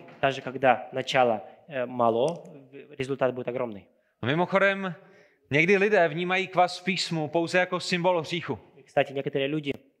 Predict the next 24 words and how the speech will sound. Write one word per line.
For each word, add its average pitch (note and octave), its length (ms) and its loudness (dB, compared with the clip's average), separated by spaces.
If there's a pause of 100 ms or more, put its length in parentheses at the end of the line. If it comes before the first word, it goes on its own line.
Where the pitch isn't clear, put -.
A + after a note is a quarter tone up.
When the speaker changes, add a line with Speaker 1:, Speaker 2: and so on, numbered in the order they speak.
Speaker 1:
<clears throat> C3+ 420 -18
э, B2+ 140 0
понимают, C3+ 580 -2 (180)
думают, B2+ 340 -4
что - 200 -10
закваска B2+ 540 0
в G#2+ 40 -14
Библии, B2+ 400 -6 (340)
э, - 200 -18 (180)
является C3 340 0
символом B2+ 440 -2
греха. C3 380 -4 (160)
Speaker 2:
Jakmile D#3+ 280 2
slyší F#3+ 340 2
o F#3+ 80 4
kvasu, G#3+ 380 0
tak F3+ 240 4
z B2+ 60 -4
nějakého F#3 360 2
důvodu G3 240 -2
to F#3+ 120 -2
mají F3+ 240 2
hned F3+ 260 0
spojené E3+ 560 2